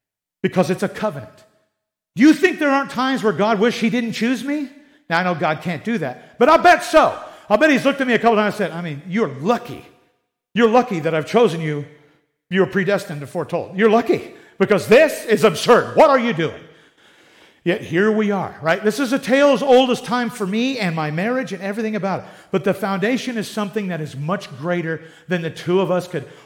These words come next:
want to be happy for the rest of our lives. It's holy because God said it's holy. And our ultimate purpose in our marriage? Glorify God. If someone commends us for a long, happy marriage, we can say,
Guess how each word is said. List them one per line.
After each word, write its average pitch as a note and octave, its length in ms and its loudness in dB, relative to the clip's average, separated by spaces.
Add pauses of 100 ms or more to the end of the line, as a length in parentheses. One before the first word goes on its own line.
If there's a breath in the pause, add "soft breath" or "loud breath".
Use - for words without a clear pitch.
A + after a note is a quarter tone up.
(100)
want E3 220 -4
to D#3+ 60 -10
be D#3 120 -6
happy E3 380 -6
for D3+ 140 -8
the C#3+ 80 -6
rest C#3 200 -6
of C3 120 -10
our A#2+ 120 -8
lives. G#2+ 340 -14 (400 soft breath)
It's - 180 -6
holy A#3 480 0
because F3+ 280 0
God D#3+ 280 -2
said E3 120 -4
it's D#3+ 140 -8
holy. C3+ 300 -8 (240 loud breath)
And D#3+ 160 -6
our G#3 300 2
ultimate A3+ 380 0
purpose A3+ 280 -6
in G#3+ 60 -8
our G#3 100 -6
marriage? A3 360 -8 (1600)
Glorify D3 600 -6 (200)
God. E2 260 -18 (1700)
If D#3+ 80 -8
someone A3 240 -2
commends G3 340 -2
us G#3+ 120 0
for F#3 140 -4
a D#3+ 80 0
long, E3+ 280 0
happy F#3 260 -4
marriage, E3 340 -6
we D#3 100 -8
can C#3 80 -10
say, C#3+ 220 -6